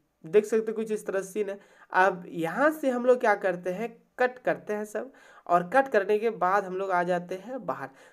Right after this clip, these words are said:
तो यहाँ से हमने देखिए क्या किया है, हमने कोबरा बंडल को रखा था, ठीक है, और इसमें कला को हमने रखा था, ठीक है। और यहाँ पर उसका जो कि आप लोग कैरेक्टर देख लिए ये दोनों।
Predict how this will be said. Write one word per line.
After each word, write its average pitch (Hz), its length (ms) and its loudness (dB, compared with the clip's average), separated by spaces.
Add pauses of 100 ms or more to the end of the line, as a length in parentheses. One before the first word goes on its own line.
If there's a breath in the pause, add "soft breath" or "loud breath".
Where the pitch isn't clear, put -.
(140 soft breath)
तो 180 40 4
यहाँ 262 300 8
से 302 180 8
हमने 285 260 8
देखिए 247 420 2
क्या 240 220 8
किया 202 260 2
है, 233 140 2
हमने 208 380 2 (540)
कोबरा 196 320 6
बंडल 208 300 4
को 208 120 4
रखा 185 240 6
था, 240 120 -2 (400)
ठीक 233 100 -4
है, 185 200 2 (340 loud breath)
और 196 300 10
इसमें 240 680 4
कला 208 320 8
को 214 160 0
हमने 196 260 -2
रखा 175 340 0
था, 147 160 -6
ठीक 175 220 -6
है। 180 160 0
और 175 240 2
यहाँ 185 320 0
पर 202 500 0
उसका 175 300 -4
जो 170 240 -6
कि 170 100 -6
आप 165 160 -6
लोग 175 140 -6
कैरेक्टर 175 400 -2
देख 180 240 -4
लिए 175 200 -6
ये 160 160 -4
दोनों। 160 240 -4